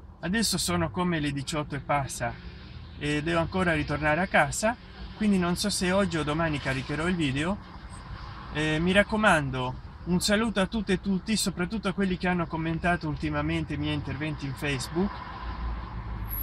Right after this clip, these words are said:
Vi voglio bene, vi saluto,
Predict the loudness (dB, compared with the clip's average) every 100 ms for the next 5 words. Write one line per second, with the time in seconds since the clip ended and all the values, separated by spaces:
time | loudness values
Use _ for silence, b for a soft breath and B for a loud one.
0 | -2 2 4 4 4 2 2 2 2 -2
1 | -8 -8 -8 -6 0 2 4 4 4 2
2 | 2 0